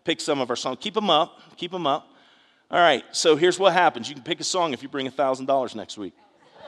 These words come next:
<laughs> One church did that because the, the, the church music was going a little more contemporary, and some of the older <laughs> folks liked hymns, and,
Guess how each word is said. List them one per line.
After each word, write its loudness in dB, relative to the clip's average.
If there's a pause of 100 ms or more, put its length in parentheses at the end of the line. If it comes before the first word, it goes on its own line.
(920)
<laughs> -20
One -4
church -4
did 0
that 2 (840)
because 0
the, -6
the, -2 (100)
the -4
church -4
music -6
was -10
going -2
a -4
little -6
more -4
contemporary, -4
and -6
some -6
of -6
the -2
older -2
<laughs> -12
folks -8
liked -2
hymns, -6
and, -12